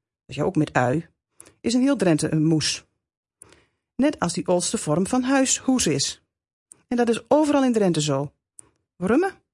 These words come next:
Omdat je het minder vaak over een moes hebt, als dat je over een hoes of een huis praat. Want als je geen last van die grieze monstertjes hebt,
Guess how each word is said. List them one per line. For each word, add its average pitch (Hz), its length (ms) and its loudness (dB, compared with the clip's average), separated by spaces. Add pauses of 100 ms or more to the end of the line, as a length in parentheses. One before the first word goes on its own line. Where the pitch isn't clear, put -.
(800)
Omdat 165 200 -2
je 151 60 -2
het 170 80 -2
minder 202 340 2
vaak 175 320 0
over 165 240 2
een 170 80 2
moes 226 220 0
hebt, 170 340 -2 (340)
als 277 140 -4
dat 202 100 0
je 165 60 2
over 185 180 0
een 208 100 0
hoes 247 300 -2
of 226 160 -2
een 233 80 0
huis 254 280 -2
praat. 165 420 0 (680)
Want 190 140 -8
als 196 100 2
je 175 40 2
geen 208 240 0
last 240 220 2
van 180 100 2
die 170 80 2
grieze 170 300 2
monstertjes 160 480 2
hebt, - 320 -2